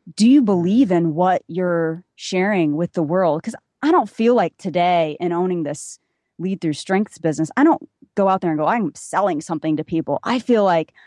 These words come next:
I'm able to change the world because I can help people feel more productive at work and get more energy at work. It doesn't feel like I'm selling something. So if it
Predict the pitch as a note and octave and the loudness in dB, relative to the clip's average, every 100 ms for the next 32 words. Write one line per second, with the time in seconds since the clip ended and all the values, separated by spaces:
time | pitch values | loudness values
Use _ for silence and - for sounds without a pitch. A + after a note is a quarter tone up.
0 | - _ _ - A#3 D#4 D4+ D4+ A3+ G3+ | -20 _ _ -2 0 0 0 2 2 0
1 | D#3+ - G3 F#3+ G3 F#3+ - D#3+ D#3 D#3+ | -2 -4 -2 0 0 -2 -4 -4 0 2
2 | A#3+ F3+ E3 E3 E3+ E3+ - G#3+ A#3+ G3+ | 2 2 0 -2 -6 -4 -2 -2 -2 -2
3 | F3+ G#3+ - G#3+ F#3 E3+ F#3 G3 E3 C#3+ | -2 -4 -4 -4 -2 -2 0 0 0 -4
4 | D#3 A#3 C4 B3 G3+ D#3 B3+ E4 C#4 G3+ | -4 -4 -2 -2 -2 -2 2 2 2 -2
5 | F#3+ - E3+ - B3 A3+ G3 - A3 B3 | -6 -6 -4 -2 0 0 -2 -2 0 0
6 | - - - - C4 D#4+ D4 - - B3 | -2 -18 -12 -4 -2 0 -2 -6 -2 0
7 | G#3+ F#3 - D3 D3 - B3 C#4 B3 D3+ | 0 -2 -8 -14 -16 -8 -2 0 0 -2
8 | C#3+ C#3+ - D3 D#3+ - G#3+ G#3+ A#3+ | -4 -10 -10 -10 -8 -2 0 0 -2